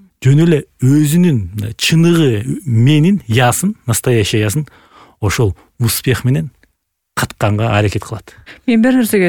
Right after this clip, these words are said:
Speaker 2: түшүнбөйм да. Мейли, эгер ал өзүм жетем десе, мен мындай, балким да, э, мактамакмын, аракет кыл, жетесиң. Бирөөнүн эсебинен жетем дегенге мен такыр түшүнбөйм да. Бул кандай? Бул нормалдуу көрүнүшпү? Э, же бул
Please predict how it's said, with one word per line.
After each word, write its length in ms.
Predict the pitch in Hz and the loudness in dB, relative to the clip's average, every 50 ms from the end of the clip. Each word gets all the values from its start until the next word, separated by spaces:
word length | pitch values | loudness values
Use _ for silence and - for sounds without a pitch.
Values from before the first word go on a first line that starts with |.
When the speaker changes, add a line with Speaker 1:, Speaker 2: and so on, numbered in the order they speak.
| 170 - | -2 -4
Speaker 2:
түшүнбөйм 400 | 160 - - 175 165 165 170 185 | -6 -4 -4 -2 -2 0 0 0
да. 120 | 220 226 220 | 0 2 2
Мейли, 300 | 240 269 285 233 208 196 | 2 2 2 2 0 0
эгер 240 | 165 180 175 170 165 | 0 0 0 0 0
ал 80 | 156 143 | 0 0
өзүм 460 | 151 170 202 208 202 226 226 185 147 | 0 0 0 0 0 0 0 0 0
жетем 340 | 135 156 - - 160 151 143 | -2 -4 -4 -4 -6 -4 -4
десе, 360 | 127 147 147 - - 302 381 440 453 _ _ _ _ _ _ - | -4 -6 -6 -4 -2 -2 -2 -4 -6 _ _ _ _ _ _ -6
мен 240 | 165 196 214 208 - _ | -4 -4 -4 -4 -6 _
мындай, 300 | - 147 139 139 139 160 _ _ _ _ _ _ _ _ _ | -10 -10 -10 -10 -12 -14 _ _ _ _ _ _ _ _ _
балким 640 | 247 - - - - - 156 151 147 - - 180 170 147 | -20 -18 -16 -16 -14 -12 -10 -12 -10 -8 -8 -8 -6 -6
да, 160 | 143 - - | -8 -10 -10
э, 220 | - 147 147 - 143 | -10 -12 -10 -8 -8
мактамакмын, 800 | 143 160 - - 220 208 208 190 - _ - 143 131 131 156 185 - | -8 -8 -4 -2 0 0 0 0 -2 _ -6 -6 -6 -6 -8 -10 -10
аракет 400 | - 151 165 175 - 196 190 - | -6 -6 -4 -4 -4 -6 -6 -6
кыл, 180 | - - 156 156 | -6 -8 -6 -6
жетесиң. 540 | 147 156 151 - 139 139 - - - - - - _ _ _ _ _ | -4 -6 -6 -4 -4 -6 -6 -6 -8 -10 -12 -14 _ _ _ _ _
Бирөөнүн 540 | - 165 165 190 208 247 269 294 320 285 262 | -4 -2 0 2 2 2 2 2 2 2 2
эсебинен 460 | 262 - - 262 262 247 247 240 220 208 | 0 2 2 2 2 4 4 2 2 2
жетем 240 | 208 208 - 226 208 185 | 0 0 2 2 2 2
дегенге 420 | 196 208 214 240 - 220 240 254 | 2 2 2 2 2 2 2 2
мен 220 | 262 254 226 202 - | 0 0 0 0 0
такыр 240 | 208 196 - - 175 | -2 -2 -2 -4 -6
түшүнбөйм 480 | - 196 185 - 180 165 151 156 160 160 | -4 -4 -4 -2 -2 0 0 0 0 0
да. 140 | 185 233 254 | 0 0 2
Бул 140 | 226 220 214 | 0 0 0
кандай? 320 | - 247 240 226 - - - - 214 - - | 0 0 0 0 0 -2 -2 -4 -10 -10 -6
Бул 80 | - 170 170 | -2 0 0
нормалдуу 340 | 180 202 214 220 226 220 220 | 2 2 2 2 2 0 0
көрүнүшпү? 540 | 226 240 254 247 254 269 - - - 349 415 494 - - - - - - - - - | 0 0 2 2 0 0 -2 -2 -2 0 0 0 -2 -6 -12 -20 -20 -18 -10 -6 -4
Э, 240 | 156 156 151 147 | -2 -2 -2 -2
же 140 | - 185 180 180 | -2 -2 -2 0
бул 160 | 214 214 | 0 -2